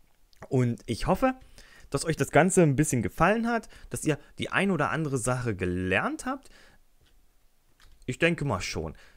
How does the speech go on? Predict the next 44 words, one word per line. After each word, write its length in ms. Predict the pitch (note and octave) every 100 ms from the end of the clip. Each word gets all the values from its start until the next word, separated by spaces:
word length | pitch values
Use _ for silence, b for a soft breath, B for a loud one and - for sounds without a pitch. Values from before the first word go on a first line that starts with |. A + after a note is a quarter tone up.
| b
Wie 140 | B2
gesagt, 360 | G3 G3+ A3+ - - - -
das 180 | D3 E3
muss 220 | F3 A3+
auch 180 | - F3
nicht, 360 | F#3+ - -
muss 260 | E3+ F#3+ -
keine 180 | D#3 C3
Brücke 360 | B2+ A3 A3
sein, 220 | D#3+ D#3 D3+
das 120 | -
kann 160 | C#3+
auch 320 | G#2+ A#2+ - - -
irgendwas 280 | E3 E3+
anderes 280 | - G#3 G3+
sein, 260 | D3 C#3+ C3+
ne, 220 | B2 G#2 -
ne, 180 | -
ein 160 | A#2+ C3
Zaun 540 | - - A#2 D#3+ G3
oder 260 | F3+ D#3 D3
so, 320 | C3 C#3+ D3 B B B
wo 160 | A#2
man 200 | C3 B2
dahinter 340 | A#2 B2+ C3+ B2
lang 240 | A2+ B2
gehen 240 | B2+ B2 A2
kann 360 | B2+ A#2+ B2
und 200 | - A2+
dann 160 | G#2 G2
wird 100 | G2+
der 80 | G#2
transparent, 600 | G2 F#2+ - G2+ G#2+ A2+
der 100 | -
Zaun, 420 | - G#2+ G#2+ G#2+
also 200 | F#2 F2
eine 180 | D#2+ E2
größere 400 | - F2+ - E2+
Mauer, 360 | D#2+ E2 F2
also 460 | E2+ D2 - D#2 C#2
ich 180 | - -
meine 160 | E2
jetzt 160 | D#2 -
kein, 320 | - F2+ E2+